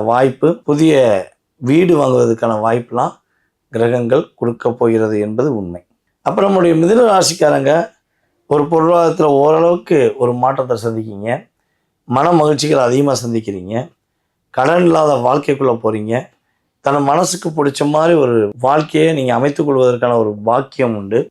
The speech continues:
அதுக்கடுத்து வந்து பாத்தீங்கன்னா, பொதுவாகவே காதல் சம்பந்தப்பட்ட விஷயங்களை நம்முடைய மிதுன ராசிக்காரங்க ரொம்ப ரொம்ப கவனமா, அவசரப்பட்டுக்கூடாது. அவசரப்பட்டு செஞ்சுட்டீங்க, லாக் பண்ணிடுவேன்.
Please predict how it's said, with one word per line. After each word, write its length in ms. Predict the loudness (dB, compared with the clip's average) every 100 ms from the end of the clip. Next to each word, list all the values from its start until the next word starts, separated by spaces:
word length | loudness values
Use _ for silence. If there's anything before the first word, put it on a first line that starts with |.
| -2
அதுக்கடுத்து 460 | 0 2 2 2
வந்து 140 | 2 2
பாத்தீங்கன்னா, 300 | 0 0 0 0 -2 -4
பொதுவாகவே 680 | -2 2 2 2 2 2 2 0 0 0
காதல் 380 | 2 2 2 2
சம்பந்தப்பட்ட 520 | 0 0 0 0 0 0
விஷயங்களை 380 | 0 0 0 0
நம்முடைய 380 | 0 -2 0 2 2 0 -2 -4
மிதுன 240 | 0 2 2
ராசிக்காரங்க 540 | 2 0 -2 0 2 2 0
ரொம்ப 340 | -2 -2 -2
ரொம்ப 160 | -4 -4
கவனமா, 260 | -4 -6 -10 -10
அவசரப்பட்டுக்கூடாது. 680 | -8 -6 -8 -12 -20 _ -6
அவசரப்பட்டு 840 | -4 -2 -2 -2 -2 -2 -2 -4 0
செஞ்சுட்டீங்க, 540 | -2 0 -2 -2 0 -2 -2 -4 -6 -4
லாக் 200 | -2 -2
பண்ணிடுவேன். 360 | -6 -8 -12